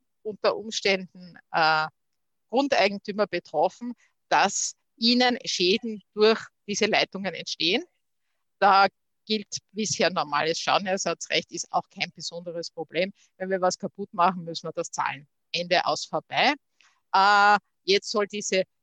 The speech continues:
äh, Haftung verschuldensunabhängig werden und, äh, die T-K-Betreiber <laughs> sollen sogar für diese Schäden haben, haften,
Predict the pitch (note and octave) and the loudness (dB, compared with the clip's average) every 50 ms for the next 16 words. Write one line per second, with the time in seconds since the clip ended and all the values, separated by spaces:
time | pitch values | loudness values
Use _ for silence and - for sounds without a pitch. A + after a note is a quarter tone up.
0 | _ _ _ - F3 F3+ F3 E3+ E3 E3 E3 E3+ - E3 D3+ D#3 - - F3 E3+ | _ _ _ 0 2 4 6 6 6 6 4 2 2 0 0 0 -2 -6 -18 -18
1 | - - E3+ D#3 - - F#3+ A3 G#3+ A#3+ A#3 - - - A3 A3+ A#3 A3+ G#3+ _ | -18 -16 -18 -16 -12 -12 -12 -10 -10 -10 -12 -12 -12 -12 -8 -6 -4 -4 -4 _
2 | _ G3+ G#3 G3+ G3+ G3 - - F3 E3 E3 E3 F3+ F#3 - G#3 G#3 - _ _ | _ -16 -12 -10 -10 -10 -10 -8 -4 0 2 2 2 0 -2 -8 -14 -14 _ _
3 | _ _ _ _ - B3 A#3 C4 D#4 F#4 F4+ _ - - - _ _ _ _ - | _ _ _ _ -2 2 2 2 2 0 -4 _ -14 -16 -16 _ _ _ _ 2
4 | G3 G#3 G#3+ G#3 - G#3+ F#3+ - _ - G3+ - - - - - F3+ - G#3+ G3 | 4 6 4 4 2 -2 -10 -8 _ -4 -4 -4 -2 -2 0 0 0 0 -2 -8
5 | - F3 D#3+ D#3+ - A3 B3+ B3 A#3+ G3+ - - F3+ F3+ G3 F#3+ G3 F3+ - D3+ | -4 0 0 2 2 4 4 2 2 2 2 0 0 0 0 -2 -8 -6 -4 -4
6 | D#3+ - - F3 - - G3+ G#3+ - G#3 G#3+ - - - E3 - F3+ F3+ F3 E3 | -4 -4 -6 -12 -16 -14 -14 -10 -8 -6 -6 -6 -4 -6 -6 -6 -6 -4 0 0
7 | E3 F3 F3 _ _ _ _ - D#3+ F3 - - - G#3+ | -2 -2 -4 _ _ _ _ 0 0 0 0 -2 -16 -20